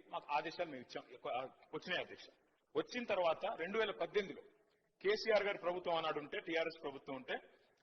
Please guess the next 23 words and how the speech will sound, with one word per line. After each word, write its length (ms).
దాన్ని 280
అనుసరించే 480
మనం 200
కొత్త 200
పంచాయతీరాజ్ 560
చట్టం 280
తెచ్చాము, 320
స్థానిక 380
సంస్థల్లో 380
మొదలు 260
థర్టీ 220
ఫోర్ 180
పర్సెంట్ 280
రిజర్వేషన్ 360
కూడా 160
కల్పించుకున్నాం. 480
జీవో 280
నంబర్ 280
త్రీ 200
నైంటీ 320
సిక్స్ 240
ఆ 100
రోజు 140